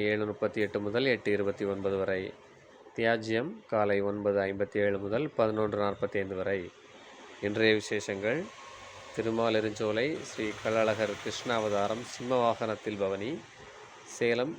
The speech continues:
செவ்வாய்ப்பேட்டை ஸ்ரீ மாரியம்மன் புஷ்ப விமான பவனி.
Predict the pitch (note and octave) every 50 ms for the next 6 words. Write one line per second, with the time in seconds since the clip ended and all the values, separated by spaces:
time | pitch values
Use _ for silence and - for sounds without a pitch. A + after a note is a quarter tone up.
0 | - - - - A2+ A2 A2 A2+ A2 A2 G#2+ - G#2+ G#2+ G#2 - A#2 A#2+ A2+ -
1 | - A2+ G#2+ G#2+ G#2+ G#2 G#2 G#2 G#2+ G#2 G#2 G#2 G#2 G#2 - - - - - -
2 | - - - - C3+ C3+ - - - C#3+ C3+ A#2+ A#2+ A2+ A2 A2+ A2 G#2+ A2 A2
3 | G#2 G2 F#2+ G2 F#2 G2 G2